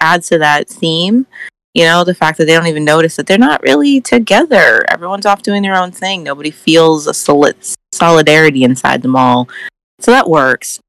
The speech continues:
I don't know how much it does for Dal's character. They don't do anything with it, but, you know, it's just one of those little things like, okay, that, that works with the theme. And,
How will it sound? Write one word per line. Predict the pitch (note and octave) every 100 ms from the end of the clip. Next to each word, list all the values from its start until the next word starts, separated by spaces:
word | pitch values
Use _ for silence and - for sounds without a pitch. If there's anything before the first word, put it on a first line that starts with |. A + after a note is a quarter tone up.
| -
I | A#3+
don't | C#4
know | C4
how | A#3
much | G#3+ F3+
it |
does | F3 E3+
for | - D#3 D3 C3+ - _ _ -
Dal's | - D3+ C#3+ -
character. | - A3+ A#3+ F#3+ - A#2 - D#3 _
They | -
don't | D3 C#3+
do | C3 C#3+
anything | C#3+ C3+ B2+
with | B2+ C#3
it, | B2+ A#2+ - -
but, | B2+ A#2+ A#2 - _ _ _
you | C4+
know, | F#3 C3+ D3+ _ _ -
it's | F3
just | E3+ E3
one | D3+
of |
those | C#3+ C#3
little | C#3 C3+
things | B2+ C3+
like, | D#3+ -
okay, | - B3+
that, | G#3+ G3+
that | - A3
works | B3 B3+
with | A#3
the | G3
theme. | - G3 F#3 C#3 C3+ C#3
And, | - C#3+ C#3 C3+